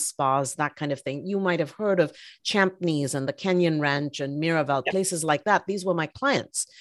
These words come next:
Speaker 1: Um, and I would teach them and train them in, uh, Ayurvedic protocols, so Ayurvedic treatments, uh, Ayurvedic diet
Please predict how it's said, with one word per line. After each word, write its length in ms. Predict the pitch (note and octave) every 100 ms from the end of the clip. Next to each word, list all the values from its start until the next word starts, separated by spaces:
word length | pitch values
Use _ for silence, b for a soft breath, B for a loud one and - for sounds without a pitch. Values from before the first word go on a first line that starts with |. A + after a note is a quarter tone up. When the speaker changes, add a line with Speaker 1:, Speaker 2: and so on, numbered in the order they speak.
| B B B B
Speaker 1:
Um, 420 | E3+ E3+ D#3+ D#3+ D#3 -
and 160 | F#3 F3+ -
I 340 | G3 G#3+ B3
would 480 | G#3+ G3+ G3 F#3 D#3+ - _
teach 460 | - A#3 A#3 - -
them 340 | F3+ D#3 D#3 -
and 180 | D3 D3+
train 520 | - F3+ F#3+ G#3+ G3
them 400 | D#3+ C#3+ C#3 C#3+ b b -
in, 160 | E3 -
uh, 100 | - - _ _ -
Ayurvedic 580 | D#3+ D#3+ D3+ D#3 D#3 -
protocols, 500 | G3 G3+ F#3+ D#3+ D#3+
so 160 | - -
Ayurvedic 480 | D3+ C#3+ C#3+ C3 -
treatments, 920 | - B3+ - A3+ A3 A3 - - - b b b b b
uh, 280 | D3+ D3 C#3+
Ayurvedic 760 | D#3+ D#3+ C#3+ D3+ C#3 D#3+ D3+
diet 580 | D3 F#3 A3 G#3+ - -